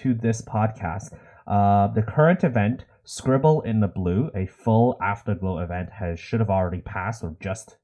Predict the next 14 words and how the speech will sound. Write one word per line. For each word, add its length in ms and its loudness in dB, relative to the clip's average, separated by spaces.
finished. 500 -6
Now, 640 4
there 120 4
was 220 4
actually 760 0
a 220 4
very 600 2
serious 760 0
issue 540 -4
with 580 -2
this 200 -8
particular 600 -8
event. 300 -16
Um, 380 -6